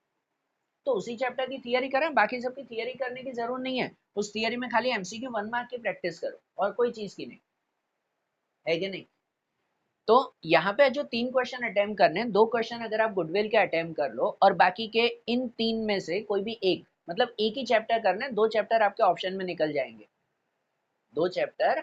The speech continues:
आपके option में निकल जाएंगे उसमें, है कि नहीं?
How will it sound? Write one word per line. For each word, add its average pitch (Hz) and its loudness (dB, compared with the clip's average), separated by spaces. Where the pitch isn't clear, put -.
आपके 170 -6
option 185 -2
में 214 -6
निकल 185 -2
जाएंगे 156 0
उसमें, - -6
है 175 0
कि 226 -4
नहीं? 214 -4